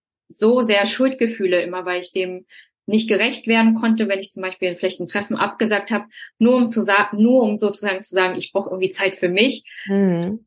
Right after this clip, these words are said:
Speaker 1: das irgendwie nicht gleichgestellt habe irgendwie, sondern irgendwie versucht habe, Ausreden zu finden,
Speaker 2: Ja.
Speaker 1: die gerechtfertigt haben. Und heute fällt's mir leichter zu sagen, ich brauche wirklich Zeit für mich, damit ich dann da bin und voll und
Speaker 2: Mhm.
Speaker 1: ganz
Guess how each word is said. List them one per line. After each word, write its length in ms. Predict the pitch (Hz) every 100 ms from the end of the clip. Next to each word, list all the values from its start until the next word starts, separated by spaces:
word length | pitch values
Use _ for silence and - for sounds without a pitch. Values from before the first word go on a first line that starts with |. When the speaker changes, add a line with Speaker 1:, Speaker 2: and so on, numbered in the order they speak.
| -
Speaker 1:
das 200 | 190 -
irgendwie 260 | 196 208 208
nicht 240 | 208 -
gleichgestellt 760 | 196 214 262 254 - 220 220 -
habe 380 | 240 233 247 214
irgendwie, 520 | 220 226 240 262 277 _ _
sondern 280 | - 202 190
irgendwie 280 | 196 208 208
versucht 300 | 208 226 226
habe, 180 | 220 -
Ausreden 580 | 202 226 269 269 269 269
zu 480 | - 247 262 262 _
finden, 600 | - 254 269 - 277 330 - -
Speaker 2:
Ja. 300 | 175 165 - _ _ _
Speaker 1:
die 120 | -
gerechtfertigt 680 | 185 196 220 247 233 233 -
haben. 420 | 226 226 233 254 - - -
Und 220 | 190 180
heute 260 | 214 220 226
fällt's 260 | 220 214
mir 140 | 208 185
leichter 340 | 185 - 220
zu 80 | 202
sagen, 140 | 196
ich 140 | - -
brauche 180 | -
wirklich 320 | 226 220 220 -
Zeit 200 | 202 -
für 80 |
mich, 180 | 190 226
damit 280 | 208 202 196 -
ich 240 | - - - - _ -
dann 200 | 185 180
da 240 | 190 220 202
bin 340 | 175 220 220
und 140 | 180
voll 200 | - 214
und 120 | 190 185
Speaker 2:
Mhm. 40 |
Speaker 1:
ganz 300 | 180 160